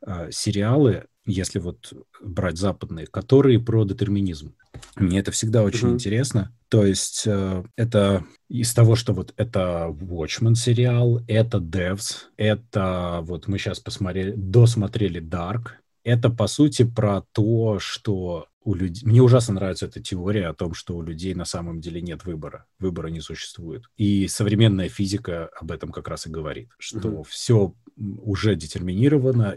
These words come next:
Speaker 1: и все т-, происходит оп-, одним определенным образом, и все твои действия, они не являются плодом твоего выбора. Тебе кажется, что это выбор.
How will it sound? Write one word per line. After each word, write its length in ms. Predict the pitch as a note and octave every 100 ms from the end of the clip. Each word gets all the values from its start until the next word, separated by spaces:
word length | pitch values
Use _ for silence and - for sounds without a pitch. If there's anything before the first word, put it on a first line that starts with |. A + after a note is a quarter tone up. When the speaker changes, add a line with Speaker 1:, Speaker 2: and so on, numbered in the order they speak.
| -
Speaker 1:
и 120 | F#2
все 360 | - - G#2+ G#2
т-, 40 | _ - _
происходит 680 | - F#2 - - G2+ F2+ E2+
оп-, 120 | E2
одним 340 | F2 F2+ G2+ E2
определенным 640 | D#2+ E2+ F2+ F2+ F2 F#2
образом, 540 | B2+ C#3 G#2+ F#2+ F2 _ - -
и 100 | G2+
все 220 | - A#2
твои 300 | A2+ F2+ E2
действия, 680 | D#2 G#2+ B2+ - G2 F2+ E2+ -
они 360 | E2+ F2+ F#2
не 200 | F#2 F2+
являются 480 | F2+ G2+ G#2 E2+ E2
плодом 360 | - F#2+ E2 D#2+
твоего 340 | E2 E2 D#2+ D#2+
выбора. 460 | F2 D2 C#2+ - _ -
Тебе 200 | D2 D#2
кажется, 580 | - D2 D2+ - - _
что 220 | - - -
это 180 | -
выбор. 340 | D#2 D#2+ -